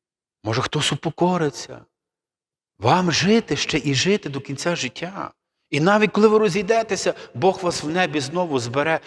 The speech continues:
щоб ви дали звіт за своє пройдене життя. І що будете тоді казати? «Який файний язик мій був». Я знаю, що сьогодні це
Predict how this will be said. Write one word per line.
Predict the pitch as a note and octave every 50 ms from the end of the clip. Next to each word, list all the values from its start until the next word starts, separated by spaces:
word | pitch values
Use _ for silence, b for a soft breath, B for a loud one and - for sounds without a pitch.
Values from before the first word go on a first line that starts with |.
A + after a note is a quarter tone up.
| B B B
щоб | - - - C3+
ви | C3+ D3+
дали | B2 D3 D3 C#3+ C3+ C3
звіт | A2 F#2+ G#2+ C3+ F3 G3+ D3+ A2
за | C3+ C3+
своє | - - C3 B2 A#2+ A2+
пройдене | - - B2 A#2+ G#2+ A2 A2+ G#2+ G#2+ G2+
життя. | - - G2+ - - - - B2 - _ _ _ _ _ _ _
І | B2
що | - - F#3
будете | F3+ F#3 F3+ F3+ E3+ E3
тоді | D3 D#3 E3 D#3 E3+
казати? | - F3+ F3+ D#3+ D#3+ F3 E3+ E3+ - - F#3 G3+ - _ _ _ _ _ _ _ _ _ _ _ _ _ _ _ _ _ _ _ _ _ _ _ _ _ _ _
«Який | G#2+ - - E3+
файний | C3+ - - G3 G#3 G3 F3 F#3 F3+
язик | F3+ E3+ C3+ D#3 G3+ G#3 G3 -
мій | G3+ G3+ G3 G3
був». | F3 - - G3+ G#3 G3+ - _ _ _ _ _ _ _ _ _ _ _ _ _ _ _ _ _ _ _ _ _ _ _ _ _ _ _ _ _ _ _ _ _ _ _ _ _ _ _ _ _ _ _ _ _ _ _ _ _ _ _ _ _ _ _ _ _ _ _
Я | - A2
знаю, | G#2 A#2 D3+ E3 D#3
що | C#3 - -
сьогодні | A#2+ - C3+ B2+ C#3+ D#3 D3 C#3 C3+
це | B2 - - C#3+ C#3 C3+ C3